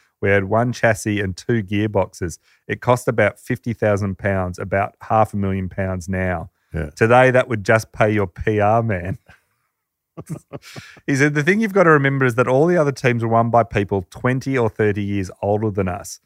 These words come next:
Speaker 2: Yep.
Speaker 1: When Hunt came to me, he was twenty-four and I was twenty-two. We were all very young. None of us were married and everyone else was middle-aged. So eventually everyone said how wild we were."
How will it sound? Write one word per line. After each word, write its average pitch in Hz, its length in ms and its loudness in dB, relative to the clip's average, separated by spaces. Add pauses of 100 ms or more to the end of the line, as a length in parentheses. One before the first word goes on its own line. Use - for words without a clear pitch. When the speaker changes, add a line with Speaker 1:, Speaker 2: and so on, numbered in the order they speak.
Speaker 2:
Yep. 78 160 -14 (200)
Speaker 1:
When 117 400 0 (220)
Hunt 113 220 2
came 107 260 2
to 101 80 -6
me, 101 200 0
he 95 80 -2
was 92 120 -10
twenty-four 101 500 -2
and 92 80 -2
I 98 80 0
was 95 120 -6
twenty-two. 95 680 -4
We 98 180 -4
were 101 120 -2
all 104 180 -2
very 95 260 0
young. 101 440 -2 (260)
None 117 240 4
of 135 80 -2
us 131 160 0
were 123 80 0
married 95 400 0
and 107 160 -4
everyone 110 260 0
else 101 160 -6
was 95 140 -6
middle-aged. 92 720 -2 (420)
So 110 440 4 (100)
eventually 113 800 2
everyone 101 420 0
said 95 240 -2
how 95 160 0
wild 92 380 -2
we 90 120 -4
were." 80 340 -10